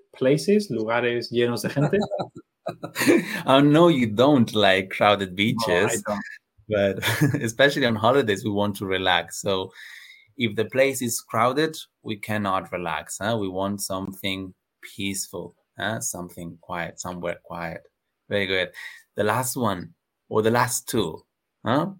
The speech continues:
Speaker 2: Expensive and cheap. Um, we went to that hotel, and that hotel was very, very expensive. Everything was expensive. The food, the accommodation, the activities,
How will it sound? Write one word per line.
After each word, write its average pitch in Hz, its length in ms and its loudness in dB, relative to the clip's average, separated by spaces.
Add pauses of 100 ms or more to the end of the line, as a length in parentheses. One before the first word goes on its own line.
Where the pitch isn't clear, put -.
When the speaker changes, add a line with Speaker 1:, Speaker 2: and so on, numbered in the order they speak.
(160)
Speaker 2:
Expensive 120 840 -4 (560)
and 92 260 -10
cheap. 92 500 -6 (840)
Um, 92 520 -6 (280)
we 110 280 -4
went 117 300 -2
to 110 80 -4
that 107 220 0
hotel, 104 680 -2
and 98 240 -6
that 120 140 0
hotel 117 340 -4
was 101 240 -6
very, 107 380 0
very 95 440 -2
expensive. - 1000 -8 (400)
Everything 104 540 -2
was 87 200 -10
expensive. - 600 -12
The 104 100 -18
food, 113 760 0 (760)
the 95 440 0
accommodation, 95 840 -4
the 90 80 -2
activities, 101 800 -4